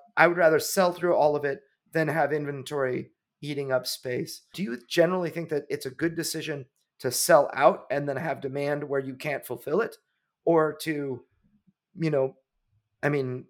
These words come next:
I, I, I know that other people talk about, like, "Hey, make as much as you can." Do you think that's ever a mistake?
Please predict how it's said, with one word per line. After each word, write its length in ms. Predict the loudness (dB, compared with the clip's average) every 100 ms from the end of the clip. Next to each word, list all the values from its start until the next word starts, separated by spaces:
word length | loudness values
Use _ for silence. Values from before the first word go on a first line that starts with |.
| -6
I, 80 |
I, 460 | -6 -4 -8 -6 -6
I 20 |
know 180 | -4 -2
that 160 | 0 0
other 160 | 0
people 380 | -4 -8 -6 -6
talk 240 | -4 -6
about, 320 | -6 -6 -6 -6
like, 160 | -8
"Hey, 380 | -4 -4 -6 -14 _ _ _ _
make 320 | -2 -2 0
as 160 | 0 0
much 220 | -2 -2
as 160 | -6 -10
you 80 | -6
can." 480 | -2 -2 -2 -8 -8
Do 80 | -4
you 40 |
think 160 | -4 0
that's 220 | 0 0
ever 180 | 0 0
a 40 |
mistake? 560 | -2 -6 -6 -6 -8 -14